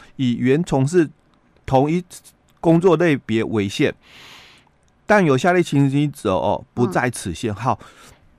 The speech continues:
Speaker 1: 所以他根本没有跟你考哦，就业服务法的问题。
Speaker 2: 嗯。
Speaker 1: 他其实就直接跟你讲，就是我要考转换雇主的问题。
Speaker 2: 哦，是。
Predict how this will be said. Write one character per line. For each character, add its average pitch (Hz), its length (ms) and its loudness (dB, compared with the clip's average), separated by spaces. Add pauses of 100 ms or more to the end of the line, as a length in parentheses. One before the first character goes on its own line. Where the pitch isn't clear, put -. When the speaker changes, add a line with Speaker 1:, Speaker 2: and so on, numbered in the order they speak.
(100)
Speaker 1:
所 233 160 0
以 262 60 2
他 277 180 -4
根 262 160 0
本 185 140 0
没 170 80 -2
有 202 100 2
跟 196 160 -4
你 180 60 -4
考 123 180 -4
哦， 113 220 -2
就 170 160 0
业 170 80 0
服 143 160 -8
务 - 20 -6
法 131 160 -4
的 107 80 -6
问 127 200 -4
题。 110 300 -8
Speaker 2:
嗯。 226 220 -4 (220)
Speaker 1:
他 214 160 0
其 190 220 -2
实 180 100 -4
就 180 140 2
直 139 160 -10
接 156 80 -2
跟 160 160 -4
你 156 80 -2
讲， 104 380 -6 (180)
就 151 100 -6
是 143 120 -4
我 113 200 -2
要 151 140 2
考 120 220 -2
转 101 180 -8
换 127 160 -4
雇 139 160 -4
主 110 100 -14
的 87 80 -10
问 101 220 -6
题。 92 260 -14
Speaker 2:
哦， 185 960 -10
是。 139 320 -16